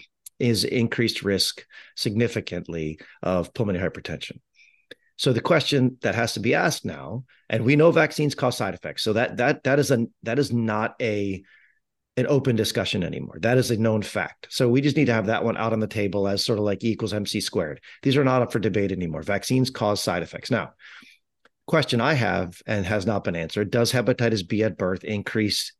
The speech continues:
any changes in methylation, any changes in risk of the immune system that there would portend in term babies to be a problem because they're giving this to term babies? To your point,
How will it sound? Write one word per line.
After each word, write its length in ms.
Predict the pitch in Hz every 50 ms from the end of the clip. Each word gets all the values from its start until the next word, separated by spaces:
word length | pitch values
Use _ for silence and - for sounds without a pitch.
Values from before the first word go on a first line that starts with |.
| _ _
any 240 | - 123 135 156 143
changes 460 | - - 120 117 113 101 95 - 123
in 200 | 117 110 113 104
methylation, 760 | 101 95 - 120 110 98 92 87 - - 95 92 95 95 - - - - -
any 240 | - 110 120 127 -
changes 420 | - 120 110 110 107 98 95 92
in 100 | 107 98
risk 460 | 87 90 104 104 92 - - - - -
of 140 | - 110 107
the 100 | 98 110
immune 260 | 110 107 110 117 123
system 580 | 120 - - 80 - - - 82 78 90 98 95 - - - - - - -
that 120 | 117 -
there 220 | - 117 113 110 110
would 240 | 113 110 98 - - - -
portend 420 | - 120 107 - - 120 113 113 107
in 140 | 98 95
term 320 | - - 151 165 165 160 -
babies 340 | 120 110 104 92 104 101 -
to 100 | - 104
be 100 | 95 98
a 40 | 95
problem 280 | - - 101 92 90
because 260 | 85 107 - - 98 85
they're 100 | 101 92
giving 240 | 113 120 113 117
this 120 | 113 104 -
to 100 | - -
term 240 | - - 95 90 87
babies? 380 | 113 123 123 98 85 82 - -
To 140 | - 95
your 180 | 90 92 127 151
point, 440 | 151 - - 113 104 98 - -